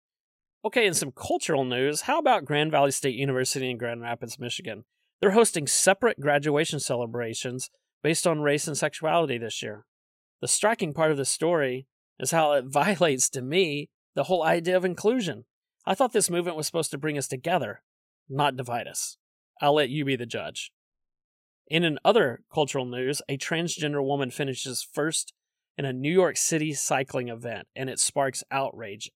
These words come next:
as it should. As a reminder, a transgender woman is a man who identifies as a woman, but has the biological characteristics of man, including muscle mass,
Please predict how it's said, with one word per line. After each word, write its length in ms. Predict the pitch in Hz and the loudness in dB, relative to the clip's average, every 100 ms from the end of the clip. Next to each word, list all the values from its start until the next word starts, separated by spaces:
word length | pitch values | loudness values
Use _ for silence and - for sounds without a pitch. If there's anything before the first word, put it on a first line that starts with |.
| - | 2
as 320 | 160 185 156 - | 6 6 2 -4
it 180 | 147 | -6
should. 540 | - - 151 135 - - _ _ _ _ _ | -6 -6 -4 -4 -6 -20 _ _ _ _ _
As 140 | 131 131 | -6 -2
a 60 | |
reminder, 400 | 143 135 139 151 | 0 0 0 2
a 60 | 147 | 2
transgender 560 | 127 139 135 139 131 123 | 0 -2 -2 -2 -2 -2
woman 280 | 123 143 | -2 -2
is 200 | - 135 | -2 -2
a 100 | 147 | -2
man 500 | 147 143 170 131 120 - _ | -2 -2 -2 -2 -6 -10 _
who 120 | - 147 | 0 0
identifies 540 | 131 143 135 127 127 | 2 0 0 -2 -2
as 120 | 131 | -4
a 60 | 139 | 0
woman, 400 | 156 170 117 - _ _ _ | 2 2 0 -10 _ _ _
but 100 | - | -4
has 200 | 131 135 | -2 -2
the 80 | 131 | -4
biological 640 | 120 127 131 131 - - 110 | -4 -2 2 0 -2 -10 -8
characteristics 720 | 147 127 - 135 - 135 147 | -4 -4 -2 -2 -2 -4 -4
of 100 | 135 | -2
man, 260 | 147 147 | 0 0
including 720 | 139 135 131 175 170 175 156 - _ _ _ _ | -2 -4 -2 2 2 2 -2 -6 _ _ _ _
muscle 360 | 131 143 - 147 | -2 0 0 0
mass, 460 | 143 143 135 - | 0 2 0 -2